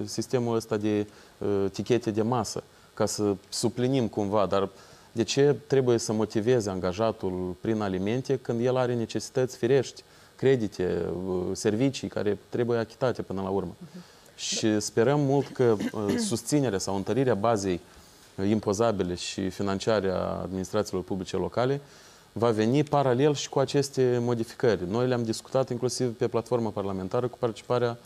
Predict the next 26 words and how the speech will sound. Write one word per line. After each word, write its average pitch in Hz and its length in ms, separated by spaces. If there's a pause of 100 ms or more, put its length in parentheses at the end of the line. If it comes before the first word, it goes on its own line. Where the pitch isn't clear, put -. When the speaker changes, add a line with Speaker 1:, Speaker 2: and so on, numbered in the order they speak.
(240)
Speaker 1:
domnului 117 340
ministru 117 380
a - 20
finanțelor, 110 560 (380)
domnul 98 220
Budeanski. 101 580
Și, 104 500 (180)
iarăși, 107 420
aici 98 180
a 101 40
apărut 101 280
întrebarea, 104 540 (380)
delimitarea 107 500
clară 120 280
dintre 110 260
veniturile 104 600
proprii 107 400
ale 104 100
administrațiilor 98 640 (180)
publice 101 340
locale. 101 420 (120)
Care 101 200
sunt 101 220
acestea? - 420 (560)
Cred 117 260
că 120 380